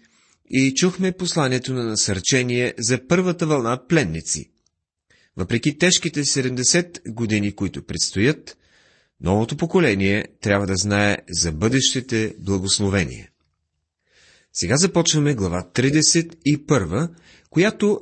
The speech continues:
е характерна с многократното повторение "Аз ще". Глава тридесета до тридесет и трета представляват една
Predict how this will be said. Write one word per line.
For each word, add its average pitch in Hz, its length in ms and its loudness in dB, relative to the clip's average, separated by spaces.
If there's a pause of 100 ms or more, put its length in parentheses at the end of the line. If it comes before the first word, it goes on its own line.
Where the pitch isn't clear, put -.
е 127 160 2
характерна 135 880 0 (320)
с - 420 0
многократното 160 720 -2
повторение 104 920 0 (360)
"Аз - 400 0
ще". - 380 -2 (2250)
Глава 107 240 0
тридесета 151 680 2 (1300)
до 110 180 -2
тридесет 131 420 0
и 110 100 -2
трета 123 340 0
представляват 127 1120 -2 (760)
една 117 460 0